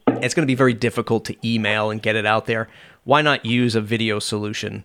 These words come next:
like a Zip message or a Loom or something like that, where you can audibly explain or visually explain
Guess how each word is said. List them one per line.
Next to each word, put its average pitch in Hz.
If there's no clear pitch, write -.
like 123
a 123
Zip 113
message 104
or 107
a 110
Loom 120
or 107
something 110
like 110
that, 104
where 110
you 107
can 107
audibly 117
explain 101
or 107
visually 113
explain 104